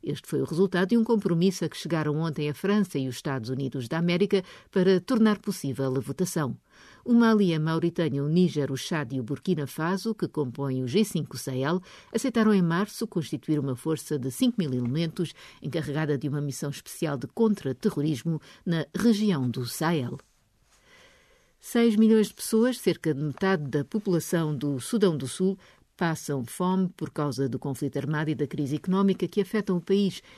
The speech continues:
informou nesta quarta-feira o presidente da Comissão de Estatísticas do Governo, Isaiah Shaul Aruai. Quase dois milhões de cidadãos necessitam de ajuda de forma urgente, segundo a mesma fonte.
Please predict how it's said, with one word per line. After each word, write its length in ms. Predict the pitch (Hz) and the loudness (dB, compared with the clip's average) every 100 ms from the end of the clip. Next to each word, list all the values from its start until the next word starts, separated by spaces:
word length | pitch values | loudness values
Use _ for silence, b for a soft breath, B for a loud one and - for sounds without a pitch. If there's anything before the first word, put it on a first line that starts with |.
| B | B
informou 500 | 233 196 226 208 202 | 0 2 4 4 4
nesta 340 | 202 196 - 180 | 4 0 -2 -4
quarta-feira 640 | - 196 185 - 185 185 | -2 -2 -4 -4 0 2
o 60 | 185 | 0
presidente 480 | 185 196 180 170 - | -2 0 0 0 -2
da 100 | 165 | 0
Comissão 420 | 226 220 - 139 | 2 2 2 -4
de 80 | - | -4
Estatísticas 680 | - 135 139 - 135 139 | -6 -4 -6 -6 -6 -4
do 80 | 123 | -2
Governo, 500 | 160 139 156 131 147 - B B | -2 2 0 0 -4 -6 B B
Isaiah 520 | 214 170 170 170 165 | 0 2 0 2 0
Shaul 360 | - 147 131 - | -2 -4 -4 -4
Aruai. 580 | 147 147 139 156 123 113 _ b b b | -4 -2 -2 -2 -2 -6 _ b b b
Quase 440 | 151 143 127 143 | -6 -4 -4 -4
dois 240 | 123 165 143 | -2 0 0
milhões 400 | 160 180 208 175 | 2 4 4 2
de 160 | 147 | -4
cidadãos 640 | 123 202 175 170 208 220 | -4 -2 0 2 0 2
necessitam 600 | 196 180 156 160 - 143 | -2 -2 -4 -6 -2 -2
de 180 | 131 208 | 0 2
ajuda 300 | 202 208 170 | 4 4 2
de 80 | - | -2
forma 280 | - 151 143 147 | -4 -4 -2 -2
urgente, 360 | 135 196 220 B B | 2 2 2 B B
segundo 480 | - 226 208 185 135 | -8 0 4 4 2
a 40 | |
mesma 320 | 131 131 117 156 | 0 -2 -2 -4
fonte. 380 | - 135 117 | -2 -4 -4